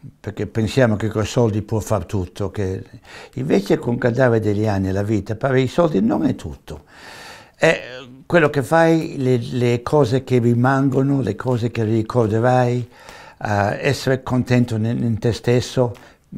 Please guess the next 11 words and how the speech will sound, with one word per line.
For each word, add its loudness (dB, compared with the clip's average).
più 2
importante 0
dei -4
soldi. -10
E -8
credo 2
che -2
chi, -12
anche -2
i 2
milionari 2